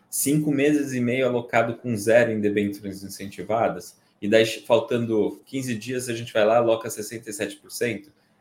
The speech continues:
Poderia. Assim como agora a gente tá dando o exemplo de que a gente ficou, não chegou nem a dar dois meses, a gente já tá com praticamente sessenta por cento alocado dessa nova tranche de captação, que foi a terceira oferta.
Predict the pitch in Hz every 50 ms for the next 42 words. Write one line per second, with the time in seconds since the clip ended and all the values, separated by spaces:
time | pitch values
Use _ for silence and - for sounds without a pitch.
0 | _ _ _ _ _ - 139 - 147 160 156 151 127 107 98 101 101 - _ _
1 | _ _ _ - 110 - - - 135 139 139 - 160 156 156 151 131 117 120 117
2 | 120 120 117 113 120 117 - - - 120 113 117 117 113 113 107 104 98 107 110
3 | 135 - - 143 123 113 113 113 113 - 117 110 120 120 123 - - - 120 -
4 | - - 110 104 98 - - - _ _ _ _ _ - 104 101 101 104 104 104
5 | 104 101 - - 104 104 110 107 107 117 131 143 151 143 123 120 117 113 113 113
6 | 117 120 113 113 110 107 104 110 120 127 139 139 139 139 139 - 131 127 131 127
7 | 127 - - 127 123 127 127 127 - - 123 120 120 123 120 - - 127 - -
8 | - 123 117 120 123 - 131 - - _ _ _ _ _ _ _ 127 123 - -
9 | - 113 110 113 113 - - 120 101 92 113 117 127 127 127 - - - 104 101
10 | 104 107 110 120 123 - _ _ _ _ _ - 104 101 101 107 104 104 101 98
11 | 98 101 101 95 92 92 92 - _ - 101 101 107 117 113 - - - 101 95
12 | 98 98 101 98 95 - - 95 95 - - 101 101 101 - - 92 - - 95
13 | 95 - - 101 101 107 104 - - 120 120 - -